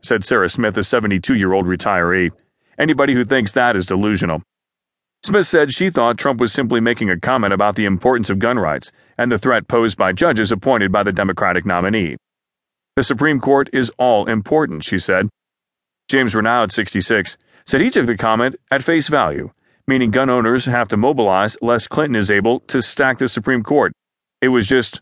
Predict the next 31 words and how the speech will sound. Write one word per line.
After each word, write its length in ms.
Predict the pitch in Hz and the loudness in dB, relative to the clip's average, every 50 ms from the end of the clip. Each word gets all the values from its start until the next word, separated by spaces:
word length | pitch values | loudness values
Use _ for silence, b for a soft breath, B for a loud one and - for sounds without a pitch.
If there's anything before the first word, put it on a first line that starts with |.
| _ _ - | _ _ -2
off-the-cuff 460 | 117 117 107 - 104 92 101 90 - | -2 0 0 -2 -2 -2 -2 -2 -2
talking. 420 | - 113 107 101 101 98 78 78 87 - _ _ _ _ _ _ _ _ _ _ _ _ _ _ | 0 0 0 0 0 -2 -6 -8 -10 -14 _ _ _ _ _ _ _ _ _ _ _ _ _ _
And 240 | - 131 127 117 110 - _ | -2 0 0 0 -2 -4 _
Carrie 220 | - 139 127 110 | 0 2 2 4
Malkin, 380 | 95 95 110 127 117 104 87 85 | 4 4 2 2 2 0 -2 0
forty-nine, 540 | - 113 107 101 98 98 98 107 117 123 B B B B B B | 0 0 2 2 2 2 2 2 0 -2 B B B B B B
said 240 | B - - 160 143 | B 0 0 0 2
she 80 | - 185 | 2 0
didn't 200 | 175 170 143 123 | 0 2 2 2
hear 120 | 120 131 | 2 2
it 60 | 127 | 2
that 180 | 107 135 131 131 | 2 0 0 2
way 160 | 127 131 131 | 2 2 2
at 60 | 127 | 4
all, 340 | 123 127 147 151 101 76 - _ _ _ _ _ _ - | 4 2 2 2 0 -2 -4 _ _ _ _ _ _ -4
suggesting 600 | - 147 127 107 117 127 131 123 - 131 123 117 | -2 -2 0 2 0 0 0 0 0 0 0 0
the 120 | 110 110 | 0 0
insinuation 680 | 107 101 90 - 127 107 98 95 104 120 127 110 - 107 | 0 0 -2 -2 0 0 2 2 2 2 0 0 -2 -2
that 100 | 92 82 | -2 -2
the 80 | - 87 | -4 -4
comment 400 | - - 110 107 98 98 98 101 | -2 -2 -2 0 0 0 0 0
was 180 | 101 95 85 | -2 -2 -2
a 60 | 87 | -4
threat 300 | 80 - - 113 107 104 | -6 -2 0 0 0 0
against 260 | 101 90 92 90 85 - | 0 0 -2 -2 -4 -2
Clinton 380 | - 131 127 107 104 101 98 B B B B B | -2 -2 0 0 -2 -2 -2 B B B B B
was 140 | - 135 123 | -2 0 2
engineered 340 | 151 131 110 120 117 120 117 | 2 2 2 2 2 2 2
by 140 | 104 95 87 | 2 2 2
her 100 | 87 85 | 0 0
supporters. 580 | - - 82 - 107 101 95 85 78 78 - | -2 -4 -4 -2 0 0 2 0 0 -2 -6